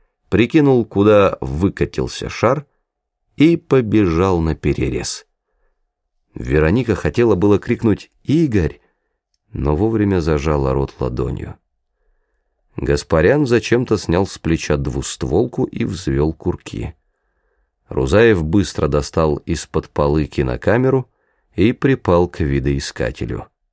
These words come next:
Гаспарян одобрительно похлопал его по плечу. Чтобы приблизиться к пауку, не сбавляющему скорости,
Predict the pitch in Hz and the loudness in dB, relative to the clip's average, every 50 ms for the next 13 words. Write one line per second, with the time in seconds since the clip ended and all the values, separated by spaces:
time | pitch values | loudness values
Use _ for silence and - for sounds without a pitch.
0 | _ _ _ _ _ _ _ _ _ _ _ _ _ _ _ _ _ _ _ _ | _ _ _ _ _ _ _ _ _ _ _ _ _ _ _ _ _ _ _ _
1 | _ _ - - 67 73 90 87 82 - - - 80 73 71 82 107 131 143 139 | _ _ -10 -6 -2 2 2 2 2 -2 -2 -2 0 0 2 2 4 4 4 2
2 | 139 - - 110 110 101 92 95 85 69 - 76 78 87 - - 113 107 113 113 | 0 0 0 0 0 2 2 2 2 2 2 2 2 0 0 -2 -2 0 0 -2
3 | 110 - 76 71 - 69 69 71 - - 85 87 80 69 69 60 64 62 - - | 0 -2 -2 -2 -2 -2 -2 -2 -2 -2 -4 -4 -4 -4 -4 -4 -4 -6 -6 -6
4 | 64 - 67 67 65 - - - - - - - _ _ _ _ _ _ _ _ | -8 -6 -6 -8 -6 -8 -8 -8 -8 -8 -8 -12 _ _ _ _ _ _ _ _
5 | _ _ _ _ _ _ _ _ _ _ _ _ _ _ _ _ _ _ - - | _ _ _ _ _ _ _ _ _ _ _ _ _ _ _ _ _ _ -10 -8
6 | - - 147 147 160 151 151 135 123 110 131 131 117 120 - - - 113 - - | 0 0 2 2 2 2 4 2 4 4 2 2 2 0 0 0 -2 -2 -2 2
7 | - 107 107 104 90 - - 117 101 85 78 73 69 62 64 67 67 65 76 87 | 2 4 4 4 2 2 2 2 4 4 4 2 0 0 0 0 0 2 2 4
8 | 98 92 78 69 - - 60 62 60 60 - - - 127 139 - 85 - - - | 4 4 4 2 -2 -4 -4 -4 -4 -6 -8 -4 0 2 2 2 2 0 -2 -8
9 | - - 67 - | -6 -8 -8 -8